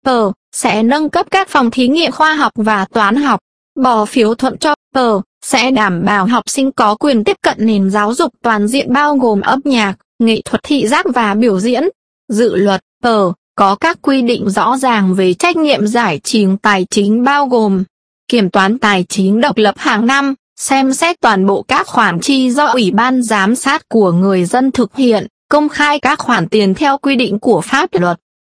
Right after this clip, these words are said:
Toàn bộ các khoản tiền từ dự luật, cờ, phải được chi tại địa phương để nâng cấp các trường học trong học khu thống nhất San Juan, và mức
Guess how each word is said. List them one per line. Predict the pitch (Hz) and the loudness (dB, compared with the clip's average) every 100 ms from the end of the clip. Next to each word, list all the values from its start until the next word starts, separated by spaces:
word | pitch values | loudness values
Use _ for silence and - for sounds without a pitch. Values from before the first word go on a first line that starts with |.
| - | -4
Toàn | 233 214 202 | 0 2 2
bộ | 214 196 - | 0 -2 -2
các | 302 | -4
khoản | - 220 170 160 | -2 -2 0 0
tiền | 302 175 170 | 0 0 2
từ | 226 208 | 0 0
dự | 247 220 | 0 0
luật, | 185 202 190 _ - | 0 0 -2 _ -4
cờ, | 240 214 180 - _ - | 0 0 0 -4 _ -6
phải | 240 190 170 | -2 0 2
được | 196 175 | 0 0
chi | - 254 254 | -2 0 0
tại | - 214 180 | 0 -2 0
địa | 214 - | -4 -4
phương | - 254 233 | -4 -2 0
để | 208 190 | 2 2
nâng | 202 277 277 | 2 0 0
cấp | 330 349 - | -2 -2 -2
các | 330 - | -4 -2
trường | 285 220 | 0 2
học | 220 208 _ | 2 0 _
trong | - 294 294 | -2 0 0
học | 254 190 | 0 -2
khu | - 302 285 | -2 -2 0
thống | 190 185 | 0 2
nhất | 254 330 | 0 -2
San | 285 277 269 | -2 0 0
Juan, | 262 285 277 285 285 _ - | 0 2 2 0 -6 _ -4
và | 214 185 | 0 2
mức | 233 320 | 2 -2